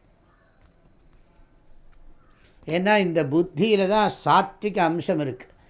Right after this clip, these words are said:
இந்த உடம்புல கூட தெரியறதில்லை. புத்தி தான் சத்வாம்சமா இருக்கு.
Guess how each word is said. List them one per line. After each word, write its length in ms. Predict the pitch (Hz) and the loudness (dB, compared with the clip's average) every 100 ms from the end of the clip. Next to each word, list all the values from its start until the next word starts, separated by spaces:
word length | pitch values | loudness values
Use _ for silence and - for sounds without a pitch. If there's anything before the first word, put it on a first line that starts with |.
| _ _ - | _ _ -6
இந்த 180 | 170 165 | -2 2
உடம்புல 520 | 147 190 233 233 233 | 4 4 4 4 4
கூட 300 | 214 233 233 | 4 2 2
தெரியறதில்லை. 560 | 208 196 190 170 151 123 - _ _ _ _ _ _ _ _ | 0 0 0 -2 -4 -6 -12 _ _ _ _ _ _ _ _
புத்தி 420 | 120 160 160 175 214 | -4 -2 0 2 4
தான் 200 | 226 233 | 4 2
சத்வாம்சமா 960 | 165 165 - 240 233 208 - 185 180 | 0 -2 4 6 6 4 0 0 2
இருக்கு. 640 | 170 143 - 147 120 117 | 0 -2 -2 -2 -2 -6